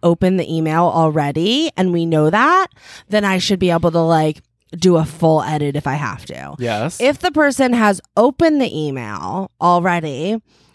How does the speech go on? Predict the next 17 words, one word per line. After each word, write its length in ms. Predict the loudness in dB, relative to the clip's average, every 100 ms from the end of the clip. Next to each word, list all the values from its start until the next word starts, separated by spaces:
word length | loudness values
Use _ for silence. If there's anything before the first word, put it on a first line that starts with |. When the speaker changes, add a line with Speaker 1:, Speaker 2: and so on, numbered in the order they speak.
| _ 0
Speaker 1:
I'm 280 | 2 2
fine 600 | 0 0 2 2 0 -2 -4
with 260 | -2 -2 0
it 100 | 0
having 400 | 0 0 -2 -2
be, 380 | 0 0 0 -2
you 100 | 0
know 100 | 2
how, 100 | 2
like, 140 | 2 0
on 160 | -2
Facebook 500 | -4 -4 -4 -2 0
when 120 | 0 0
you 80 | -2
edit 260 | -2 -2
a 60 | -2
comment, 520 | -4 -4 -4 -2 -4